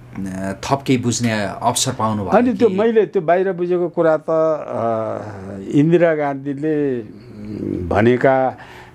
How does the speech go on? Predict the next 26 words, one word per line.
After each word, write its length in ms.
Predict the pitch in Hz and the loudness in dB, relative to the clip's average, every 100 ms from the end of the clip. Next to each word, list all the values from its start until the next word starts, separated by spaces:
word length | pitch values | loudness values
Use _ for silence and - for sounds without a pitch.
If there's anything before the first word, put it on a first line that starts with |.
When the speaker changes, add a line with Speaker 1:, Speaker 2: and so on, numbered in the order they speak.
| - | 2
Speaker 2:
इन्दिरा 280 | 147 160 160 | 4 6 4
गान्धी 300 | 151 139 131 | 2 -2 -6
शासनमा 520 | 127 113 131 123 123 | -6 -6 -4 -4 -2
छँदाखेरि 580 | 110 110 110 90 104 101 | -4 -4 -4 -2 -4 -4
चाहिँ, 600 | - 107 151 160 135 - 104 85 - - - 101 | -2 0 2 2 0 -6 -10 -12 -14 -16 -12 -8
अ, 0 | |
अ, 420 | 101 98 98 101 123 113 101 101 101 98 - | -6 -4 -6 -8 -10 -10 -10 -10 -12 -12 -2
इन्दिरा 360 | 123 127 147 147 | 4 6 6 4
गान्धीको 380 | 135 120 123 131 | 2 -2 -4 -4
सङ्कटकाल 680 | - 123 123 120 - 107 107 | 0 0 0 -2 -2 -2 -2
पक्षमा, 420 | 110 - 117 143 | -4 -2 2 2
विरोधी 480 | 139 98 131 151 156 | 2 2 4 4 2
पक्षमा 500 | 151 113 - 113 92 | 0 -2 -2 -4 -4
बिपी 340 | 82 104 110 110 | -4 -2 -2 0
कोइराला 420 | 120 113 107 110 | 2 2 2 0
इन्डियामा, 540 | 110 113 107 110 107 - - - | 0 0 0 -2 -4 -8 -12 0
इन्डियाको 320 | 143 151 156 | 4 4 4
राजनीति 440 | 170 147 143 151 202 | 2 2 0 -2 -2
नि 100 | 233 | -2
गर्नुहुन्थ्यो 520 | 139 120 107 104 113 | -2 -2 -4 -4 -2
नि 60 | |
उहाँले। 300 | 127 92 95 139 - - - - - 139 | -2 -4 -8 -12 -16 -20 -20 -20 -2 2
इन्डियामा 460 | 131 135 123 120 | 4 4 4 0
चाहिँ 320 | 104 113 123 - - - - - | -4 -4 -6 -8 -20 -20 -18 -2
ए, 120 | 110 110 107 107 113 | 2 4 4 4 4
यो 360 | 113 107 104 | 2 2 0